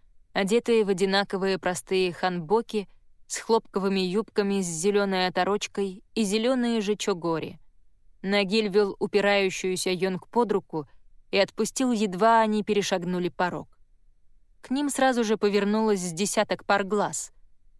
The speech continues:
Смолкли тихие разговоры и смех стражников.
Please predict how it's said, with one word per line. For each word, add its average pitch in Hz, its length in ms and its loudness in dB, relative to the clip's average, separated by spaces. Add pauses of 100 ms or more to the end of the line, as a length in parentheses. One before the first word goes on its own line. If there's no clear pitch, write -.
(120)
Смолкли 214 580 0
тихие 196 420 -2
разговоры 185 720 -2
и 214 80 -6
смех 214 380 -2
стражников. 156 680 -4